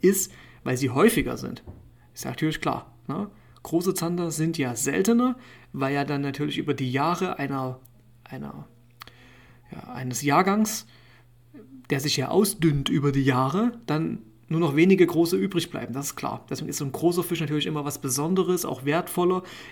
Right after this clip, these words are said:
Ich würd nicht sagen, dass ein großer Zander vorsichtiger ist. Der ist vielleicht noch langsamer und träger. Ja, das kann, das, das kann sein, ja. <laughs> Je älter so ein Zander wird, desto träger wird er nochmal.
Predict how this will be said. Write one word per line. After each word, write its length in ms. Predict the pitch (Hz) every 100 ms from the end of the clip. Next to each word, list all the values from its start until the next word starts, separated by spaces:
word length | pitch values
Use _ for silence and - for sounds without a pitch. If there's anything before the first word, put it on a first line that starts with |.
| -
Ich 100 | 180
würd 100 | 170
nicht 160 | 196
sagen, 220 | - 185
dass 120 | 180 170
ein 80 |
großer 340 | 165 180 180 165
Zander 460 | 170 165 165 165
vorsichtiger 840 | 160 - 185 233 - - 139 131 123
ist. 300 | - - - - - - - - -
Der 140 | 135
ist 120 | - -
vielleicht 360 | 160 156 -
noch 280 | 156 165 202
langsamer 540 | 156 214 254 170 170
und 180 | 170 147
träger. 560 | - 147 196 185 131 110 -
Ja, 220 | 143 120 -
das 200 | 143 -
kann, 320 | 143 147 135
das, 260 | 175 - -
das 200 | 135 -
kann 160 | 139
sein, 200 | 127 127
ja. 160 | 131 127 - - 147
<laughs> 440 | 208 165 - - 185
Je 120 | -
älter 400 | 170 170 165 160 - - - - -
so 160 | - 147
ein 120 | 143
Zander 320 | 147 143 131
wird, 140 | 139 139
desto 240 | 127 139
träger 500 | 139 135 147 165 135
wird 140 | 127
er 80 | 123
nochmal. 420 | 117 113 113 117